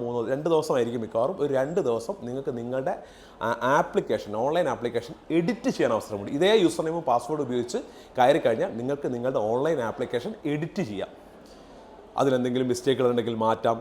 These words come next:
സ്കൂൾസിൻ്റെ ഓപ്ഷൻ കൊടുത്തതൊക്കെ അങ്ങോട്ടും ഇങ്ങോട്ടും മാറ്റാം, ഏ, പുതിയ സ്കൂൾ ആഡ് ചെയ്യാം, ചെയ്തത് ഡിലീറ്റ് ചെയ്യാൻ എല്ലാ ഓപ്ഷനും ഉണ്ടാവും. അങ്ങനെ അത് കഴിഞ്ഞ് നമ്മളൊരു ഫൈനൽ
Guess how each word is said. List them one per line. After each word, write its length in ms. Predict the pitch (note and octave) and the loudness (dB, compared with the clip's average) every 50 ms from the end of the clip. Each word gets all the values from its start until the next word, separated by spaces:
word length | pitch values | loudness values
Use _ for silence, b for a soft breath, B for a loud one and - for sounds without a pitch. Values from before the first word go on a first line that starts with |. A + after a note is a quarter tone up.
| - - - | -4 -12 -14
സ്കൂൾസിൻ്റെ 480 | - - - C3+ C#3+ C3 - C#3+ C3 A#2+ | -10 -4 0 2 2 2 0 0 0 0
ഓപ്ഷൻ 240 | - - - C#3 C3 | 0 0 -2 -2 0
കൊടുത്തതൊക്കെ 380 | B2 A2+ A2 A#2+ A#2+ A2+ - B2 | 0 0 0 0 -2 0 2 0
അങ്ങോട്ടും 240 | A#2 A#2 A#2 A#2+ C3 A#2+ | 0 0 0 -2 -2 -2
ഇങ്ങോട്ടും 240 | A#2+ A#2+ A2+ A#2+ A2+ A2 | -2 -4 -4 -4 -4 -4
മാറ്റാം, 360 | A2 G#2 - A#2 A#2 A#2 - B B B B B B - | -4 -4 -2 -2 -2 -2 -4 B B B B B B -6
ഏ, 80 | A#2 A#2 G#2+ A#2+ | -6 -4 -4 -4
പുതിയ 180 | A#2+ A#2 B2+ A#2+ | -2 0 0 -2
സ്കൂൾ 200 | - - B2 A#2+ | 0 0 2 4
ആഡ് 180 | A#2 A2+ A2+ A2+ | 6 6 4 4
ചെയ്യാം, 300 | A#2 A#2 A#2+ A#2 B2+ C3+ - - - - G#2+ - | 2 2 0 0 -4 -8 -12 -18 -18 -18 -6 -2
ചെയ്തത് 280 | A#2+ B2 B2+ C3 C3 B2 B2 | 2 4 4 4 4 4 2
ഡിലീറ്റ് 240 | A#2 A2+ B2 A#2+ A#2 | 0 0 0 0 0
ചെയ്യാൻ 160 | A#2+ A#2+ C3+ C#3+ | -2 -2 -2 -4
എല്ലാ 260 | E3 F#3 G#3 A3 A3 E3 | -4 -4 0 2 2 2
ഓപ്ഷനും 240 | C#3 - - B2+ A#2+ A2 | 2 0 -4 -8 -6 -2
ഉണ്ടാവും. 220 | G#2+ B2+ F3+ C#4 B B B B B B B B - | 0 0 0 0 B B B B B B B B 2
അങ്ങനെ 180 | B3 C4 A3 E3 D#3 | 4 6 6 6 6
അത് 80 | F3+ E3+ | 6 6
കഴിഞ്ഞ് 300 | C#3+ B2 A#2 A#2 B2+ F#3+ - - - - - - | 6 6 4 4 0 -2 -4 -4 -8 -14 -10 -8
നമ്മളൊരു 280 | A#2 B2+ B2 A#2+ A#2+ A#2 - | -6 -2 -2 -2 -2 -2 0
ഫൈനൽ 340 | A2+ G#2+ A#2 A#2+ B2+ D3+ | 0 2 2 2 0 -4